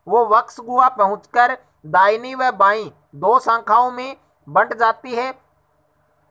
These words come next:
और प्रत्येक शाखा अपनी ओर के फेफड़े में प्रवेश करती है और इन शाखाओं को ही क्या कहा जाता है? प्राथमिक श्वसनी कहा जाता है। यानी जो प्राथमिक श्वसनी है,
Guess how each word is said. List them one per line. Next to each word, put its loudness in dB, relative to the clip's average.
और 4
प्रत्येक -2
शाखा 2
अपनी -2
ओर 4
के -4
फेफड़े -4
में -10
प्रवेश -2
करती -6
है -12
और 2
इन -10
शाखाओं 0
को 0
ही -4
क्या 4
कहा 4
जाता 0
है? 2
प्राथमिक -2
श्वसनी -2
कहा 2
जाता -2
है। -6
यानी -8
जो -4
प्राथमिक -2
श्वसनी -4
है, -8